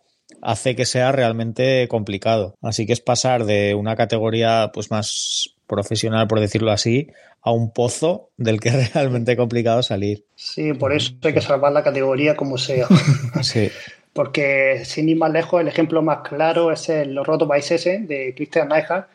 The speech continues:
Speaker 1: Ujú.
Speaker 2: que todos los tempor-, todas las temporadas les pasa lo mismo, quedan terceros, segundos, terceros, segundos. Este año han hecho un equipo bueno, han llegado a los cuartos de final de la Pokal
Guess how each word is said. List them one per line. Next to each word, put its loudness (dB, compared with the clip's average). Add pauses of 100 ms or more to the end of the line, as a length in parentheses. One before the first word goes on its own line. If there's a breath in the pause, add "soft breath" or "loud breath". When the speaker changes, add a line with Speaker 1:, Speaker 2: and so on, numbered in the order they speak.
(280 soft breath)
Speaker 1:
Ujú. -2
Speaker 2:
que 2
todos 2
los -2
tempor-, 0
todas 2
las 2
temporadas 2
les -2
pasa 0
lo -2
mismo, -2
quedan -4
terceros, -2
segundos, -2
terceros, -4
segundos. 0 (260 loud breath)
Este -2
año 4
han 2
hecho 0
un 4
equipo 0
bueno, 0
han 2
llegado 2
a -2
los -8
cuartos -2
de -2
final -2
de 0
la 0
Pokal -2